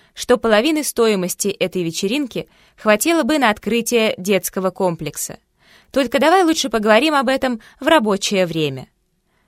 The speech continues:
После этого мы быстро покинули праздник. По дороге к моему дому Кристина с облегчением вздохнула. "Ох, как я рада, что все закончилось!"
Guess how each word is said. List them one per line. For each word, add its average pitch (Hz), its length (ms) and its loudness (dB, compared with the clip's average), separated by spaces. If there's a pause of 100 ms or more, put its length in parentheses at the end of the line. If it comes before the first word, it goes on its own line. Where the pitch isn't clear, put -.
(120)
После 202 400 0
этого 294 380 0 (280)
мы 359 220 2
быстро 247 460 -2
покинули 190 540 -2
праздник. 147 680 -6 (920)
По 190 100 -2
дороге 202 400 2
к - 80 -18
моему 190 300 -2
дому 196 440 -2 (240)
Кристина 311 540 0
с - 80 -6
облегчением 214 680 0
вздохнула. 170 680 -4 (560)
"Ох, 202 380 -2 (580)
как 349 300 2
я 277 280 2
рада, 196 520 2
что - 200 -8
все 220 240 -2
закончилось!" 165 880 -4